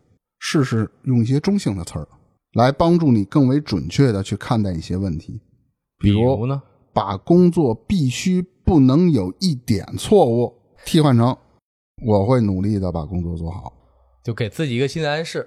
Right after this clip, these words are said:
Speaker 1: 对，或者是呢，你给自己这个情绪就，就，就我也不懂这
Speaker 2: 给自己稳一稳呗，
Speaker 1: 对，
Speaker 2: 对吧？
Speaker 1: 稳一稳，对，你不要说事儿说得那么绝对，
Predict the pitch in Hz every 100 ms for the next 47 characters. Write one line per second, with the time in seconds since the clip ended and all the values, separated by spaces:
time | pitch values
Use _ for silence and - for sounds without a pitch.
0 | _ - 135 110 - - 151 127 120 143
1 | 131 123 131 - 143 123 160 131 110 104
2 | 113 131 120 113 107 - _ _ _ _
3 | _ _ _ - 123 147 160 139 127 131
4 | 127 117 101 139 135 131 113 123 113 120
5 | 107 156 110 95 101 - 165 131 110 98
6 | 107 117 117 208 151 - 107 120 101 -
7 | - 104 110 160 208 147 - 190 180 175
8 | 147 143 175 170 175 151 113 101 117 147
9 | 160 98